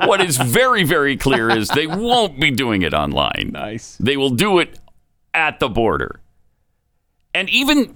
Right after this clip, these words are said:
Speaker 2: Mexican officials are saying, "Wow, you better think of something here." And they're not going to. They're not going to. They don't have any plan here for what's about to transpire.
Speaker 1: Oh, suicide.
Speaker 2: They don't care.
Speaker 1: No.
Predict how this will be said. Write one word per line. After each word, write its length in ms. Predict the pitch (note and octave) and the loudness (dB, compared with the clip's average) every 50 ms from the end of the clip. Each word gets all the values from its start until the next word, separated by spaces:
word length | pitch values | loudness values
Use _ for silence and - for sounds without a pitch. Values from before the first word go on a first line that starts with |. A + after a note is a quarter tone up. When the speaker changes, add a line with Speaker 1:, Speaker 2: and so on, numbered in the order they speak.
| - - | -6 0
Speaker 2:
Mexican 540 | E3+ E3+ G3+ A#3 A#3 - A#3+ G#3 - A#3 G#3+ | 2 2 2 2 0 -2 -2 0 0 0 0
officials 680 | - - A3 A#3 - - G#3+ F#3+ E3 C3+ - - - - - _ _ _ _ _ _ _ _ - | 0 0 0 0 2 2 2 2 2 0 -2 -4 -6 -10 -20 _ _ _ _ _ _ _ _ 0
are 140 | E3+ F3+ D3+ | 0 2 2
saying, 420 | - F#3+ F#3 F3+ F3 E3+ D#3+ - - - | 2 2 2 2 0 0 -2 -4 -6 -4
"Wow, 240 | A#2+ C#3+ E3 D#3+ D3 | 0 2 2 2 2
you 120 | C#3+ D3+ D#3+ | 2 0 0
better 380 | F#3 F#3 E3 D3+ C#3 A#2+ A2+ - - - _ _ _ - | 0 0 0 0 -2 -4 -8 -12 -18 -20 _ _ _ -4
think 180 | F#3 G3 - | -4 -2 -2
of 100 | F3+ D3 | -2 -2
something 540 | - F#3+ G3 G3 - D#3+ D3+ D3 D3 C#3 - - - - - | 0 0 -2 0 0 0 2 2 0 -2 -6 -14 -12 -6 -2
here." 380 | C#3+ C#3+ C#3+ D3 D3+ D3 D3+ - - _ _ _ _ _ _ _ - | 0 2 2 2 2 0 -2 -8 -20 _ _ _ _ _ _ _ -4
And 80 | D#3+ | -2
they're 80 | E3+ F#3+ | 0 0
not 160 | B3+ C#4 A#3+ | 0 -2 0
going 300 | F#3+ F3+ A3+ D#4 F4+ B3+ | 0 2 2 2 2 2
to. 320 | - F#3 E3 G#3+ D4 D4+ - - - - _ _ _ _ _ - | 2 2 2 2 2 0 -4 -8 -20 -20 _ _ _ _ _ 0
They're 80 | G4 G#4 | 2 2
not 100 | G#4 G4+ | 2 4
going 240 | E4 B3 C4+ D4+ C4 | 4 4 4 4 4
to. 280 | C#4 F4 F#4+ F#4+ F#4+ - | 4 4 4 2 0 0
They 100 | - B3+ | 0 0
don't 120 | C#4+ D#4 C#4+ | 2 2 2
have 160 | A3 F#3 E3 | 2 2 2
any 140 | E3 D3+ - | 0 0 2
plan 360 | - - C#3+ C3+ C3+ C#3 C3+ | 4 4 4 4 2 2 2
here 280 | C3 C#3 C#3 D#3 A3+ C4 | 2 2 2 2 0 -2
for 180 | - D#3+ D#3 D3 | 0 2 4 4
what's 200 | C#3 C3+ B2 - | 4 2 2 2
about 240 | B2 B2+ B2 A#2+ | 0 0 0 0
to 80 | - B2+ | 0 -2
transpire. 720 | - - B2+ A#2 A#2 - - B2 A2+ G#2 A#2 C#3+ G#3 A#3 - - - - | 0 0 0 0 0 -2 0 2 2 2 2 2 0 -2 -6 -14 -16 -12
Speaker 1:
Oh, 240 | B2+ A#2+ G#2 - - - - - | -10 -10 -8 -10 -12 -18 -20 -18
suicide. 600 | - - A#2 G#2+ G2+ F#2+ - - F#2 F#2+ G2 - _ _ - | -12 -10 -8 -8 -8 -10 -14 -16 -14 -14 -16 -16 _ _ 0
Speaker 2:
They 120 | C4+ C4+ | 2 2
don't 400 | A#3 - - C4 D4 D#4+ - - | 2 2 2 2 2 2 2 2
care. 500 | - - E4+ E4 F#4 F#4+ - - - F#3+ - | 4 4 4 4 2 2 0 -4 -4 -4 -6
Speaker 1:
No. 240 | F#3 F#3 E3 - - | -10 -12 -12 -12 -16